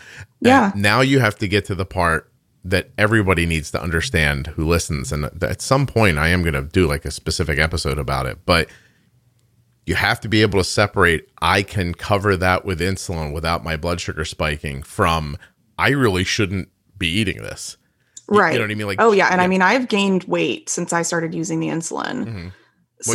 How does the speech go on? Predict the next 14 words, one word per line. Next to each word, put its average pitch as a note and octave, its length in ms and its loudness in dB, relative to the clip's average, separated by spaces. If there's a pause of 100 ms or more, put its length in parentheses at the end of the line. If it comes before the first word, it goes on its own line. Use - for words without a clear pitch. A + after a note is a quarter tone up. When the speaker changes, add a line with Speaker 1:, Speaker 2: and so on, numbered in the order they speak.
Speaker 1:
you're E3 80 4
Speaker 2:
So - 20 2
Speaker 1:
taking B2+ 160 2
Speaker 2:
it's - 100 -2
Speaker 1:
in - 60 0
Speaker 2:
been F#3 140 4
Speaker 1:
way F3+ 120 2
more F3 120 4
Speaker 2:
very F#3 80 2
Speaker 1:
calories. E3+ 480 -2
Speaker 2:
apparent - 80 -20
that, E3 320 -2
you F3+ 100 0
know, D#3+ 160 0